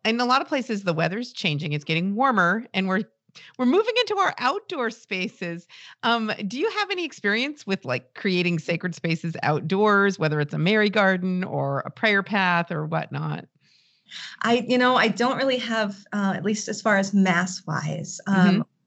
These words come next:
Speaker 2: do, I just, I set up the outdoor Stations of the Cross here for our church in our parking lot. So I made
Speaker 1: Yep.
Speaker 2: big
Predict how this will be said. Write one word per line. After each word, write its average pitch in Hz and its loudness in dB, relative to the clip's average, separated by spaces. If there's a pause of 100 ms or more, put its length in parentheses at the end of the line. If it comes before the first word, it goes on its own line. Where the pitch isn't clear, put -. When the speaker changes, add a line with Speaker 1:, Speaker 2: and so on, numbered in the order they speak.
(140)
Speaker 2:
do, 226 2
I 190 4
just, 214 -4
I 202 -2
set 202 0
up 214 -2
the 190 -2
outdoor 196 -2
Stations 185 -4
of 185 -6
the 185 -4
Cross - -8
here 240 -6
for - -10
our 190 0
church - -6
in 214 0
our 190 2
parking 185 -2
lot. - -2
So - -4
I 190 2
made 202 4
Speaker 1:
Yep. 170 2
Speaker 2:
big 226 2